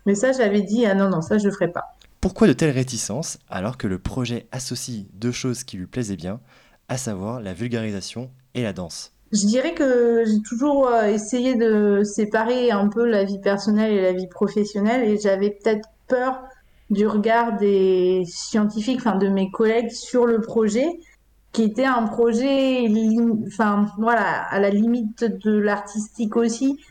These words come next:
Speaker 1: Je, je pense que j'avais peur en amont de, de la réaction qu'auraient pu avoir les gens.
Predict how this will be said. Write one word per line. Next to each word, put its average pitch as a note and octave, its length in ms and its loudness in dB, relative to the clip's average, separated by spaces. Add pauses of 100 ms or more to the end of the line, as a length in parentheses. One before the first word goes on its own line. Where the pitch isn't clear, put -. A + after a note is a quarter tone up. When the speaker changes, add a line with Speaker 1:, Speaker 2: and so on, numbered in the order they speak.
(580)
Speaker 1:
Je, - 80 4
je G#3+ 360 0
pense D#4+ 240 -2
que C4+ 140 0
j'avais A3 360 2
peur C4 340 -2
en A3+ 200 2
amont G#3 360 2
de, G#3+ 260 2
de F#3 120 0
la F#3+ 120 4
réaction G#3+ 680 -2 (100)
qu'auraient G3 360 0
pu C4+ 180 -2
avoir A3 320 2
les G#3 140 2
gens. F3 200 -4